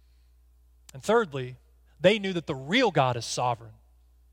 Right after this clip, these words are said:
He is large and in charge.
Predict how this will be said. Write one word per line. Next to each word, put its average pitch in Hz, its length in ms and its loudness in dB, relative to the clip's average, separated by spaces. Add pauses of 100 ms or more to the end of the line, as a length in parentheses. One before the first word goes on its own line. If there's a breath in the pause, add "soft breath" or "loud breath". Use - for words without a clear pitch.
(1160)
He 202 160 2
is 160 120 2
large 208 640 2
and 165 100 -2
in 160 120 -2
charge. - 560 -12